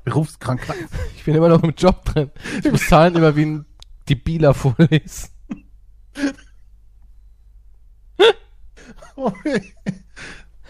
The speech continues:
Speaker 2: Ja, keine Ahnung. Ja, vielleicht. Kennst du diese auf der Kirmes, wenn die in so Boxautos sitzen und immer so sagen,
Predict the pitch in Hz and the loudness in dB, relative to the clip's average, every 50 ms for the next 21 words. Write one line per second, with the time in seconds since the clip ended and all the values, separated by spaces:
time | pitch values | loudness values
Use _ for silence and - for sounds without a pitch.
0 | - - - - - - 269 - - 698 679 622 494 - - - - - - - | -12 -10 -10 -10 -6 -2 -2 -2 -2 -4 -8 -12 -14 -18 -20 -20 -20 -18 -4 0
1 | 180 175 - - 214 170 143 294 294 - 175 151 165 170 180 247 330 233 175 139 | 2 2 2 2 0 0 0 2 4 4 4 4 4 4 4 4 4 2 2 0
2 | - - _ - - - - - - - - 233 214 - - 170 190 220 247 202 | -2 -8 _ -20 -20 -20 -20 -14 -8 -6 -4 -4 -4 -2 -2 -2 -2 0 0 -2
3 | 170 - - - - - - _ _ _ _ - _ _ _ - - - _ _ | -4 -4 -6 -14 -20 -20 -20 _ _ _ _ -20 _ _ _ -20 -20 -20 _ _
4 | - - 180 180 196 160 156 139 175 165 143 147 156 151 147 151 143 127 107 78 | 2 4 4 4 2 0 0 0 0 -2 -2 2 2 4 4 4 2 0 -2 -6
5 | 78 73 - - - - 147 135 - - 160 180 202 202 190 - - - 143 147 | -10 -8 -8 -8 -4 -2 -4 -4 -2 -2 -4 -4 -2 -4 -6 -8 -10 -8 -6 -6
6 | 143 139 147 147 95 139 135 123 123 127 123 120 123 117 - 151 165 - - - | -4 -4 -4 -6 -6 -8 -8 -8 -4 -4 -2 -2 -2 -2 -2 -2 -4 -4 -2 -2
7 | 156 165 - 160 - 175 175 - - 160 143 131 135 143 139 131 131 139 139 139 | -4 -2 -2 -4 -4 -4 -6 -6 -6 -8 -8 -6 -4 -6 -6 -4 -2 0 0 0
8 | 143 | -2